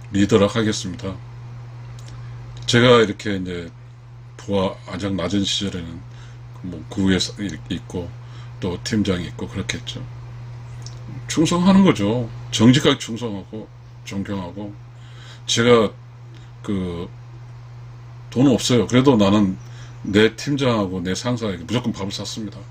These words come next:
점심 거의 샀어요. 그 이유는 내가 존경해야 될 대상이기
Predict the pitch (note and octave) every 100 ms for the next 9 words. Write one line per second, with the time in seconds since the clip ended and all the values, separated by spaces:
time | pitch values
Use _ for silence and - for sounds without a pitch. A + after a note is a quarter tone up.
0 | - - A#2 A#2 G2+ G#2+ G#2 G2+ - F#2+
1 | - - - - - - - C3 C3+ D3+
2 | C3 E2 - - - - - - - -
3 | - - - - - - - - - -
4 | - - - A2 B2+ B2 A#2 B2+ C#3 A2+
5 | G#2 F#2+ F2+ F#2+ G#2 F2+ D#2+